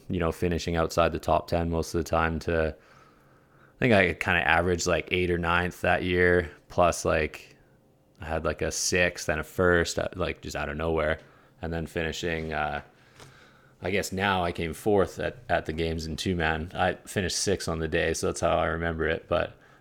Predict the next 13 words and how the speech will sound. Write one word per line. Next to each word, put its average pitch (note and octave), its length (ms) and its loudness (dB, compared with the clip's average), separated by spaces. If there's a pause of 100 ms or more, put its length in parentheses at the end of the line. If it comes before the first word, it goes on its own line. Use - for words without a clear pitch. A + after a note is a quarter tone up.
(140)
um, D#2 460 -2 (420)
I F#2 80 4
was, E2+ 280 -2 (240)
like, F#2+ 180 -2 (140)
ready G2+ 320 2
to F#2+ 80 0
break F2 300 2
through, F#2 360 2
but F2 180 0
I E2 140 -4
didn't F#2 340 -4
fully F2+ 360 0
understand, D#2 720 -4